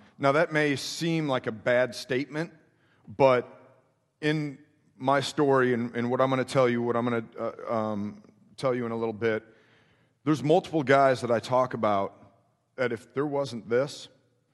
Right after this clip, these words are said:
there wouldn't be college. There wouldn't be a job. There wouldn't be things that they've done if they didn't have this. So that's why I believe, for me right away, what I do is a calling from God. I'm, I am,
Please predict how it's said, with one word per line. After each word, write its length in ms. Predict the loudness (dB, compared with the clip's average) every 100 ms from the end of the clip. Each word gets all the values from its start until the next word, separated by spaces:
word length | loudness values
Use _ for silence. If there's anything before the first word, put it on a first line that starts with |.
| _
there 140 | -4 -2
wouldn't 260 | -2 -4
be 140 | -6 -6
college. 520 | -8 -8 -10 -18 -20 _ _ _ _ _
There 140 | -2 -2
wouldn't 280 | -2 -4
be 180 | -6 -6
a 40 | -6
job. 440 | -6 -6 -6 -10
There 100 | -8
wouldn't 360 | -6 -4 -6 -6
be 160 | -6 -6
things 360 | -6 -6 -6
that 140 | -10 -6
they've 300 | -4 -4 -4
done 400 | -4 -4 -6 -10 _ _ _ _ -12
if 120 | -10
they 120 | -8 -8
didn't 220 | -8 -10
have 220 | -12 -8
this. 360 | -8 -8 -14 -20 _ _
So 140 | -2 2
that's 240 | 4 4
why 200 | 4 4
I 120 | 2
believe, 640 | 0 0 0 0 -2 -4 -12
for 180 | -10 -4
me 260 | -2 -2 -2
right 240 | 0 -2
away, 540 | 0 2 2 2 -2 -8 -20 _ -4
what 220 | 2 4
I 160 | 2 2
do 520 | 2 2 2 -2 -6 -14 -6
is 420 | -2 0 -2 -6 -16 _ -8
a 100 | -8
calling 400 | -4 -2 -2 -4
from 240 | -8 -10 -6
God. 360 | -6 -6 -10 -18 _ _
I'm, 340 | -4 -2 -4 -6
I 200 | -6 -4
am, 420 | -4 -6 -6 -10